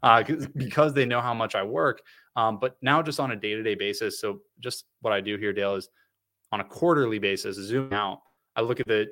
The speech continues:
the next three months, right? And actually Q two is about to start here any second. As Q two, as we b-, look at the next quarter, um, and we actually have a meeting on this tomorrow, we set the initiative for the quarter.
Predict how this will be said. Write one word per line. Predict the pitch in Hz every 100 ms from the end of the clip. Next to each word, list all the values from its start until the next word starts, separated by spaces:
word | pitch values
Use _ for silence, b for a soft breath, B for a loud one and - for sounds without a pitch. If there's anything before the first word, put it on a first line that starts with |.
| -
the |
next | 113 110 -
three | 110 101
months, | 95 104 - _
right? | 107 98 -
And | 113
actually | 113 117 104 98 - _
Q | - 139
two | 110 117
is | 101
about | 98 98
to |
start | - 104 101
here | 104 98
any | 95
second. | 92 110 101 - _ _ _ _ _ _ -
As | 123 117
Q | 170 180
two, | 143 135
as | 127 117
we | 107 147
b-, | 135 -
look | - 127 123
at | 104
the |
next | 110 -
quarter, | - - 101 98 - b b b
um, | 110 101 95 92 92 _ -
and | 107
we | 101 107
actually | 101 98
have | 92
a |
meeting | 95 98 95
on | 95
this | 95 87
tomorrow, | - 139 117 98 B B B B B B B _ _
we | 135
set | 135 160
the | 160 160
initiative | 113 - - 98 -
for | - -
the | 104
quarter. | 98 107 - -